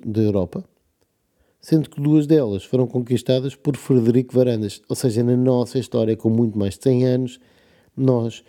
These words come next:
só conquistamos três taças, duas foram conquistadas na direção de Frederico Varandas. Fomos duas vezes campeões, eh, europeus de futsal. Ok? Nenhuma contra o presidente.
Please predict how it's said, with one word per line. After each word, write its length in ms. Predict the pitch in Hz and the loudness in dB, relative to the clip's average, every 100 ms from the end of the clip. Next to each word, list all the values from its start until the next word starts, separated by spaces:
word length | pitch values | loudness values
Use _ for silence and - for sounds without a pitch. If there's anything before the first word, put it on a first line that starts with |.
| _ _ | _ _
só 180 | - 120 | -2 0
conquistamos 720 | 127 120 120 - 110 110 - | -2 -2 -4 -4 -4 -4 -10
três 380 | _ 131 123 - | _ 0 0 0
taças, 460 | 110 104 - 107 | -4 -4 -6 -8
duas 360 | 107 117 120 120 | -4 -2 0 0
foram 200 | 127 123 | -2 -4
conquistadas 680 | 123 117 110 117 110 110 104 _ _ _ _ | -6 -8 -4 -2 -2 -4 -8 _ _ _ _
na 120 | 131 | 0
direção 380 | 113 117 104 113 | 2 0 0 -4
de 320 | 110 - 113 | -4 -4 -4
Frederico 480 | 101 104 104 107 107 | -2 0 0 0 -2
Varandas. 460 | 101 92 90 90 - _ _ _ _ _ - _ _ _ - | -2 -2 -6 -14 -20 _ _ _ _ _ -20 _ _ _ 0
Fomos 380 | 151 143 - - _ _ - | 2 2 -4 -14 _ _ -12
duas 520 | 123 113 185 185 139 | -2 2 4 2 0
vezes 380 | 135 147 139 - | 0 2 0 -4
campeões, 880 | - 131 113 120 123 123 120 - - _ - | -4 -4 -4 -2 0 2 -2 -8 -20 _ -14
eh, 460 | 120 117 110 107 - | -6 -2 -2 -4 -4
europeus 460 | 113 101 - 110 98 | -8 -4 -2 -2 -4
de 80 | - | -14
futsal. 520 | 104 - 98 87 87 _ _ _ _ _ _ _ _ _ _ | -16 -8 -6 -6 -10 _ _ _ _ _ _ _ _ _ _
Ok? 340 | 120 113 117 - | -4 -4 -4 -2
Nenhuma 720 | 117 120 143 139 127 120 - _ | 0 2 2 2 0 -2 -6 _
contra 420 | 120 113 104 110 | -2 -2 0 -2
o 40 | |
presidente. 640 | 104 104 104 98 90 87 | -2 -4 -4 -4 -6 -8